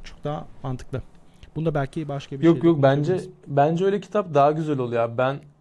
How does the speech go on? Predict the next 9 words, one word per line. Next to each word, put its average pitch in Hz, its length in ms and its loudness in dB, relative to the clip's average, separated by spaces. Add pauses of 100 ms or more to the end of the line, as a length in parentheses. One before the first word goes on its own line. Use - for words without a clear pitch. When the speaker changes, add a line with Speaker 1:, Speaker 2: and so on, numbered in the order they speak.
(120)
Speaker 2:
başkasının 139 840 -2
altını 135 420 2
çizdiği 139 600 -2 (100)
kitapları 131 500 -4
okumayı 131 400 -6
daha 120 140 0
çok 117 220 -12
seviyorum - 520 -12
mesela. - 380 -16